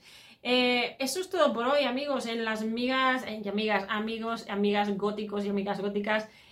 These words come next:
en esa sección de pequeñas migas de pan góticas de Alice in Gothicland,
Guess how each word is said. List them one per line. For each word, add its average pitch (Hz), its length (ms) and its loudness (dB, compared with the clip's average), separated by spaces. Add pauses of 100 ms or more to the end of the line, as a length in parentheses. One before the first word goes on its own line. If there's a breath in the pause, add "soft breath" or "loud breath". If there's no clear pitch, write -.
en 220 100 -4
esa 226 220 -2
sección 220 680 -2
de 226 540 0 (380)
pequeñas 214 420 -4
migas 202 240 2
de 190 120 2
pan 196 240 0
góticas 208 500 -2
de 208 140 2
Alice 196 260 -2
in 202 80 0
Gothicland, 190 540 -4